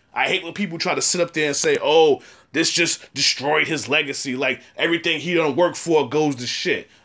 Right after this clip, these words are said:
No, no, no, no, no, no. Does it put a stain on it? Just a little bit. Just a little bit. But it is what it is.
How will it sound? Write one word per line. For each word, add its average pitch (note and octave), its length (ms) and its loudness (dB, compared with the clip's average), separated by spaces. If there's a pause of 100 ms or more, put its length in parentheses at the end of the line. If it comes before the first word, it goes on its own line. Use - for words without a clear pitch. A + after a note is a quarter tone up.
No, C#4 400 2
no, A#3+ 240 -2
no, G#3 160 0
no, G3+ 140 -4
no, F#3 100 -4
no. B2 340 -6 (2000)
Does E3+ 220 0
it G3 100 2
put G3 140 4
a C3+ 80 -2
stain G#3 640 0
on A#3+ 200 2
it? C4 220 2 (140)
Just - 180 -2
a G3 60 -2
little D3 240 0
bit. B2 260 -4 (1300)
Just G4+ 220 0
a - 20 -4
little D#3+ 280 0
bit. C#3 300 0 (2250)
But C#4 260 2
it C#4 40 4
is C#4+ 160 4
what C4 140 2
it C4 100 2
is. C#3+ 460 2